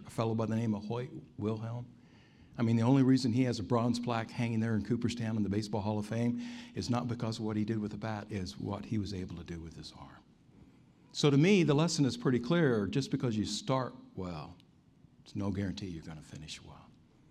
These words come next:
And that's a lesson that we need to learn as Christians. Just because you start well, it's no guarantee you're gonna finish well. And it's a lesson that's being taught here in the first part of First Corinthians chapter ten, the scripture we're gonna study today. Now, the Apostle Paul kind of set the stage for this way back in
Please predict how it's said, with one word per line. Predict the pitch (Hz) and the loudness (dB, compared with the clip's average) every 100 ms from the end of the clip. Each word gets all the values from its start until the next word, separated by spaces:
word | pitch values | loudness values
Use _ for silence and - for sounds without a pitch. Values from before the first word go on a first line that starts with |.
| - - _ _ _ - | -20 -20 _ _ _ -10
And | 123 120 | 0 2
that's | 156 165 | 2 2
a | 165 | 2
lesson | 139 151 151 135 | 2 2 2 2
that | 123 | 4
we | 143 | 4
need | 147 135 | 4 2
to | 120 | 2
learn | 120 127 | 2 0
as | 123 | 0
Christians. | - 123 - 85 - | -2 -2 -4 -8 -8
Just | - 110 117 127 131 - | -2 0 0 0 -2 -6
because | 123 - 120 117 | -6 -4 -4 -4
you | 113 | -6
start | - - 139 139 143 - - | -8 -10 -8 -6 -8 -14 -18
well, | 82 87 - - - - - - - - _ _ | -16 -18 -20 -20 -20 -20 -20 -20 -20 -20 _ _
it's | - - | -10 -2
no | 117 123 | 0 2
guarantee | 123 120 - | 0 -2 -2
you're | 107 104 | -4 -4
gonna | 87 | -6
finish | 87 95 95 | -8 -8 -8
well. | 95 110 | -6 0
And | 135 | 2
it's | 156 | 2
a | 156 | 2
lesson | 139 156 147 | 2 2 2
that's | 127 123 | 0 2
being | 123 120 | 2 2
taught | 123 120 110 - - - - - | 2 2 0 -2 -10 -16 -18 -2
here | - 135 | 4 6
in | 120 | 6
the | |
first | 120 143 - | 4 2 2
part | 113 113 | 2 2
of | |
First | 120 123 - | 2 -2 0
Corinthians | 117 107 101 | -2 0 0
chapter | 107 104 104 | 0 -4 -2
ten, | 110 95 | -2 -2
the | |
scripture | 98 - 120 107 | -2 -4 -4 -4
we're | 104 | -4
gonna | 98 92 | -4 -4
study | - 90 87 | -6 -6 -6
today. | 82 87 78 80 - - - - - _ - - - | -8 -12 -16 -16 -20 -20 -20 -20 -20 _ -20 -8 2
Now, | 131 127 | 4 4
the | 131 | 2
Apostle | 135 185 143 | 2 0 0
Paul | 151 139 | 0 2
kind | 135 123 | 0 -2
of | |
set | - 135 | 0 -2
the | 123 | -2
stage | - 139 135 | -2 0 0
for | - | -2
this | 101 107 | -4 -4
way | 113 110 | -4 -4
back | 107 107 104 | -4 -4 -4
in | 95 | -6